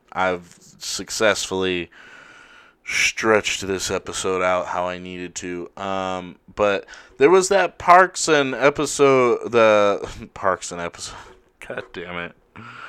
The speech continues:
Uh, just give me a second, y'all. <laughs> There was a Parks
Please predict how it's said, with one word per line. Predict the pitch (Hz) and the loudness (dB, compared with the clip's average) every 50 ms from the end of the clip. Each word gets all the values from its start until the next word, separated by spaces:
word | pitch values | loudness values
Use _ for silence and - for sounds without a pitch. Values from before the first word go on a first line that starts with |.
| - - - - - - - - - - - _ - - | -16 -16 -16 -16 -18 -18 -18 -18 -20 -20 -20 _ -10 -4
Uh, | 160 151 147 139 135 135 135 135 135 131 131 127 127 123 120 | -2 2 2 4 6 6 6 8 6 6 6 6 4 2 2
just | 113 113 101 92 101 | -2 -6 -8 -6 -6
give | 104 101 | -4 -4
me | 101 95 | -4 -4
a | 92 90 | -6 -8
second, | - 95 90 87 87 87 87 90 | -8 -8 -6 -6 -6 -6 -8 -8
y'all. | 92 92 90 92 92 92 92 - - - _ - - - - - - - - - 349 240 196 196 - - _ _ _ _ _ _ _ - - 147 - - - - - - - - - - - - - - - - - - - _ _ _ _ _ _ _ _ _ _ _ _ _ _ _ - - | -8 -6 -6 -6 -6 -6 -8 -10 -12 -16 _ -16 -12 -12 -12 -12 -10 -4 0 2 2 2 0 -2 -6 -10 _ _ _ _ _ _ _ -20 -20 -18 -18 -18 -20 -20 -20 -20 -20 -20 -20 -20 -20 -20 -20 -20 -20 -20 -20 -20 -20 _ _ _ _ _ _ _ _ _ _ _ _ _ _ _ -12 -8
<laughs> | 220 220 214 202 196 190 180 170 160 147 135 120 113 110 104 104 - - - _ _ - | -6 -4 -4 -2 -4 -4 -4 -6 -8 -8 -10 -12 -14 -16 -18 -20 -20 -20 -20 _ _ -6
There | 147 151 151 | -2 2 4
was | 143 131 113 101 | 4 4 2 0
a | 98 90 87 82 | -2 -2 -4 -4
Parks | - - - - - 127 123 127 127 123 - - - - - - | -8 -12 -10 -2 0 2 2 2 0 -4 -8 -14 -12 -12 -12 -12